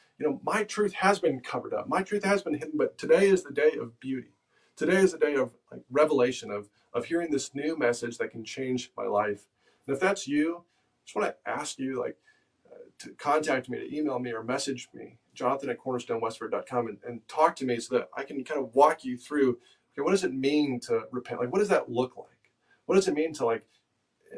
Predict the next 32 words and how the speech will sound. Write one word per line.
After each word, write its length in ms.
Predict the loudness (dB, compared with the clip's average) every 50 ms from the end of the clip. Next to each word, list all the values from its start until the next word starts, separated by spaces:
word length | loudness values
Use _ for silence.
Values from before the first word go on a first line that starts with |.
| -10 -8
in-, 300 | -8 -6 -6 -8 -8 -8 -6
invite 460 | -6 -4 0 2 2 2 2 0 -4
Christ 360 | 0 2 2 2 2 0 -4
Jesus 360 | -6 -6 -6 -4 -4 -6 -4
into 180 | -6 -8 -6 -6
my 140 | -4 -4 0
life? 360 | 4 4 6 6 4 2 -2
And 160 | -8 -16 -16 -18 _ _ _ _ _ _
what 80 | -2 0
does 120 | 0 0
it 80 | -2 -2
mean 160 | -2 -4 -4
for 120 | -4 -6
him 360 | -6 -4 -2 0 0 0 0
to, 140 | -2 -2 -6
like, 200 | -6 -6 -6 -8
begin 240 | -6 -4 -4 -4 -4
to 120 | -4 -4 -4
repaint 600 | -2 -2 -2 -2 -4 -4 -8 -8 -8 -8 -6 -4
my 120 | -2 2
life 420 | 4 6 6 6 6 4 2 -4 _ _ _ _ _ _ _ _ _ _ _ _
as 160 | -8 -8 -2
God 280 | 2 4 6 6 6 6
originally 440 | 4 2 0 0 0 -2 -4 -4 -4
intended 520 | -6 -10 -14 -12 -12 -12 -10 -10 -10 -10 -12
it, 180 | -14 -16 _
to 100 | -8 -6
make 260 | -2 0 0 0 2
this, 280 | 0 0 0 0 -4 -10 _ _ _ _ _
this 220 | -6 -6 -6 -6 -8
eternal 600 | -10 -10 -8 -4 -2 0 4 4 4 2 2 _ _ _ _ -10
work 360 | -4 -2 0 0 0 -2 -6